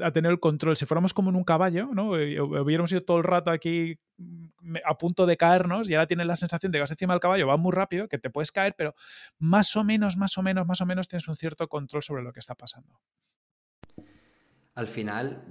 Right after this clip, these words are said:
Speaker 2: y-, la sensación que tienes cuando estás haciendo crecer un negocio y estás escalando en equipo es una, eh, un chute de adrenalina constante, ¿no? Cada
Speaker 1: Mm.
Speaker 2: nueva incorporación, cada nuevo cliente,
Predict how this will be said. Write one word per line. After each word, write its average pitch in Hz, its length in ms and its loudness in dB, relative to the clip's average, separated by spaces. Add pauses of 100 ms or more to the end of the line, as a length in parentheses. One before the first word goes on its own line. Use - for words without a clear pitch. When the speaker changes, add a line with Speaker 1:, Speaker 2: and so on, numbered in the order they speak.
(100)
Speaker 2:
y-, - 240 -20
la 117 160 -6
sensación 110 460 -8
que 127 100 -6
tienes 127 280 -6
cuando 107 180 -10
estás 104 180 -18
haciendo 107 380 -12
crecer 104 400 -12
un 95 260 -16
negocio 95 420 -12
y 104 40 -10
estás 101 160 -12
escalando 98 380 -12
en 98 60 -12
equipo 101 340 -8
es - 300 -12 (540)
una, 104 1000 -10 (140)
eh, 90 540 -16
un 127 160 -4
chute 123 240 -2
de 127 60 2
adrenalina 107 640 -6
constante, 101 520 -10
¿no? 101 140 -12
Cada 110 200 -6
Speaker 1:
Mm. 107 200 -8
Speaker 2:
nueva 104 180 -8
incorporación, 107 920 -4
cada 104 220 -4
nuevo 104 260 -10
cliente, 107 640 -6